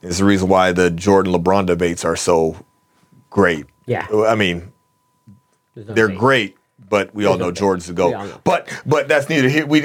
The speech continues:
Speaker 1: that's neither here
Speaker 2: Yes,
Speaker 1: nor
Speaker 2: yes.
Speaker 1: there. We, we, we know Jordan's the goat, but the argument for it is just like, "Hey, this has never been done. This hasn't been accomplished." And you're just like, "Hmm, I like the way that sounds. That, that's could make, that could give you the case." So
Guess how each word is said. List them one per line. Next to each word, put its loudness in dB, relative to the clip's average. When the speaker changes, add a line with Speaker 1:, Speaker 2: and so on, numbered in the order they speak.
Speaker 1:
that's 2
neither 2
here 4
Speaker 2:
Yes, 0
Speaker 1:
nor 2
Speaker 2:
yes. 0
Speaker 1:
there. -2
We, 2
we, 0
we -2
know 2
Jordan's 0
the -8
goat, -2
but -2
the 2
argument 2
for 2
it 0
is -2
just -6
like, 0
"Hey, 0
this 0
has 2
never 0
been 0
done. 2
This -2
hasn't -2
been 0
accomplished." -2
And -12
you're 0
just -6
like, -2
"Hmm, 0
I 4
like 2
the -2
way 2
that 0
sounds. 0
That, -2
that's -8
could -2
make, 0
that 0
could -2
give 0
you -2
the -2
case." -4
So -2